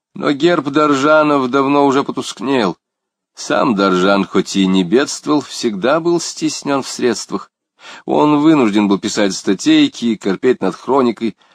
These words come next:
а он считал, что рождён для совсем иной судьбы.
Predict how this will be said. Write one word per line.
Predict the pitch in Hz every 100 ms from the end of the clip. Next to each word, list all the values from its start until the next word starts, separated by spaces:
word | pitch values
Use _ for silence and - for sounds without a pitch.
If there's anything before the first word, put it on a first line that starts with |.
| _ _
а | 92 90
он | 147 220
считал, | 214 - 226 214 226
что | 208 -
рождён | 190 175 120 170 180
для | 156
совсем | 156 - 143 143
иной | 110 117
судьбы. | 113 113 95 98